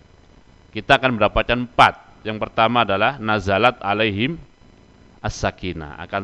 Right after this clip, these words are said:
turun kepada kita ketenangan, ketentraman, dan kedamaian dari Allah subhanahu wa taala.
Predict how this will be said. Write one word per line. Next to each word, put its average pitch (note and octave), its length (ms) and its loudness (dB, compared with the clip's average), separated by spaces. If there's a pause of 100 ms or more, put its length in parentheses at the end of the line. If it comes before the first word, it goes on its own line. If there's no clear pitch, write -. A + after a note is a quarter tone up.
turun A#2 320 -4
kepada F#2+ 480 -4
kita C#3+ 640 -2 (800)
ketenangan, A2 800 2
ketentraman, G#2+ 880 4
dan G#2 160 -2
kedamaian F#2+ 880 2
dari F#2 160 0
Allah F2+ 160 -4
subhanahu E2 320 -2
wa - 80 -6
taala. D2 220 -16